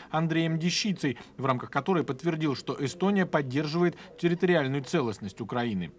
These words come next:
Само же заседание было инициировано представителями Литвы и Польши, которые заявили о необходимости применения по отношению к Украине четвёртой статьи базового договора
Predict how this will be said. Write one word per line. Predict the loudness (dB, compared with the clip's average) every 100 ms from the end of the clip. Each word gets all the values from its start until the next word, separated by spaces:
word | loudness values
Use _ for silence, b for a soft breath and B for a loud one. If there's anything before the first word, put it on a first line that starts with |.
| -20 -20 B B B
Само | 0 4 4
же | 2
заседание | -2 -4 0 2 4 4
было | 2
инициировано | 2 0 0 0 2 2 0
представителями | -4 -6 -4 -2 -2 -2 0 0
Литвы | 0 0 -2
и |
Польши, | 2 2 4 0 -6 B -8
которые | -4 2 2 2
заявили | 0 -2 0 0
о | 0
необходимости | -2 -2 -2 0 0 -2
применения | -6 -4 -2 -2 0 0 -2 B B
по | -4
отношению | -2 -4 -6 -4 -4
к | -6
Украине | -4 -2 0 0 0 B -6
четвёртой | -4 2 2 2 -2
статьи | -4 -6 -2
базового | 0 4 4 2 -2 -2
договора | -2 0 0 2 2 0